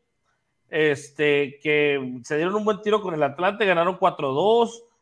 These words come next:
Pérez Buquet participó en todos los goles, ¿va? Eh, entre ellos metió un golazo, pero recordemos, y lo, lo he dicho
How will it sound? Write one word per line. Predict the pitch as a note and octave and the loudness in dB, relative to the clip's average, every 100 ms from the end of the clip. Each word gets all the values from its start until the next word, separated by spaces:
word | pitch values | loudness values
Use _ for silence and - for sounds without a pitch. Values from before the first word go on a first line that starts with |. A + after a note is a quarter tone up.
| _ | _
Pérez | - F3+ F3+ | 2 2 2
Buquet | D#3 - F3+ | -4 -6 -4
participó | F#3+ F3+ E3 C#3 C3+ E3+ | -2 -4 -6 -12 -8 -8
en | D#3+ | -4
todos | E3+ F3+ F3+ | 0 0 0
los | C#3 | -4
goles, | B2+ G3 A#3+ A#3+ E3+ | -2 -2 -2 -6 -2
¿va? | D3 G#3+ B3+ _ _ _ _ _ | 0 0 -2 _ _ _ _ _
Eh, | D3 D3 D3+ | -4 -2 -2
entre | C3+ C#3+ D3+ | -4 -2 -2
ellos | F3+ | -2
metió | E3 C3+ E3 | -4 -6 -6
un | D#3+ | -4
golazo, | D3 D#3+ G#3+ - A3 G#3+ G#3+ - _ _ _ | -2 2 0 0 2 2 2 -6 _ _ _
pero | A#3 C4+ D#4+ C#4 C4+ - - _ _ _ _ _ _ D#3+ | 0 2 4 4 2 -2 -12 _ _ _ _ _ _ -6
recordemos, | D#3 D#3+ D#3 D3+ G3 A#3+ A3+ C#3+ | -4 -2 0 2 0 0 -2 -6
y | D3+ D3+ D3+ | -10 -10 -6
lo, | D#3 D3+ | -4 -2
lo | D#3+ | -2
he | |
dicho | F3+ E3+ G#3+ G3+ - | -4 0 0 0 -8